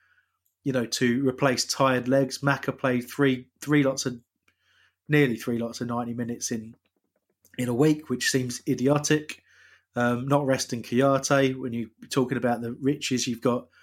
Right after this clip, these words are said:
at centre back, um, seems stupid. Um, continuing with P V A when you, when you have a, a better defensive le-, left back in Mitchell, who's done nothing wrong. You know, these things seem just so, so stupid.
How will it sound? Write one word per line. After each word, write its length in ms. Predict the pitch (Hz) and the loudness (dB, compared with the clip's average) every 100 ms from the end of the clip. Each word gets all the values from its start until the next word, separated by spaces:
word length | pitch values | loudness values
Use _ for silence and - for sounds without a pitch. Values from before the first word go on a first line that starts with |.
| - _ - | -20 _ -12
at 80 | |
centre 320 | - - 147 156 | -2 0 0 2
back, 400 | 147 143 - - _ _ _ _ _ | 0 0 -4 -20 _ _ _ _ _
um, 340 | 131 127 123 131 | -4 -2 -2 -6
seems 320 | - 127 113 | -4 -4 -2
stupid. 640 | - - 151 147 147 143 - _ _ _ _ - | -4 2 2 4 2 0 -2 _ _ _ _ -12
Um, 220 | 120 110 | -10 -8
continuing 480 | - 123 156 143 131 | -6 0 2 2 2
with 180 | 127 123 | 2 2
P 200 | 139 131 | 2 2
V 180 | 123 127 | 4 4
A 160 | 131 | 4
when 160 | 127 123 | 4 2
you, 160 | 120 120 | -2 -4
when 140 | 123 | -4
you 80 | 120 | -2
have 180 | 113 131 | 0 0
a, 120 | 123 - - | 0 -4 -6
a 160 | 117 - - | -6 -8 -2
better 280 | 143 - 131 | 0 0 -2
defensive 600 | 123 120 127 120 113 127 | -2 -2 -2 -2 -4 0
le-, 180 | 135 101 | 0 -2
left 220 | 143 123 - | -4 -4 -2
back 200 | 123 - | -4 -6
in 140 | 113 | -4
Mitchell, 440 | 139 143 - 143 143 - - | -2 0 0 0 -2 -16 -12
who's 120 | - 110 | -6 -2
done 240 | 127 123 | -2 0
nothing 380 | 135 139 139 123 | 0 0 -2 0
wrong. 300 | 139 147 147 _ - - _ | 2 2 -2 _ -20 -20 _
You 80 | 143 | -4
know, 60 | 131 | 0
these 380 | 156 151 147 | 4 4 2
things 480 | - 143 127 120 - - _ _ | 0 0 0 -8 -10 -14 _ _
seem 480 | - - 127 123 123 - _ _ _ - | -6 -2 -2 -2 -10 -18 _ _ _ -10
just 520 | 139 - - - - | -6 -4 -4 -6 -8
so, 340 | - 147 127 | 0 2 2
so 280 | 110 143 127 | 0 0 0
stupid. 600 | 123 - 139 143 120 - | 0 0 2 0 -4 -8